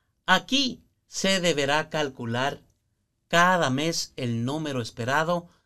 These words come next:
de ventas, costos previstos y cómo va el flujo de caja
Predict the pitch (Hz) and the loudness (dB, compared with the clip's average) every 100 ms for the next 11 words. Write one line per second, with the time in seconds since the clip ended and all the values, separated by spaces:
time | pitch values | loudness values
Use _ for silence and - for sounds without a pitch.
0 | _ 110 104 120 127 - - - - _ | _ -12 -6 -2 -2 -4 -12 -18 -18 _
1 | _ _ _ _ _ _ _ _ - 208 | _ _ _ _ _ _ _ _ 0 2
2 | 208 - 147 - 127 127 180 - 170 160 | 2 -2 -8 -6 -6 -4 -6 -6 -6 -6
3 | - _ - 175 - 240 208 156 160 156 | -14 _ -12 -10 -4 0 0 2 2 0
4 | - 165 160 147 160 147 113 - 156 151 | -4 -4 -4 -4 -6 -6 -6 -2 -2 -2
5 | 110 | -10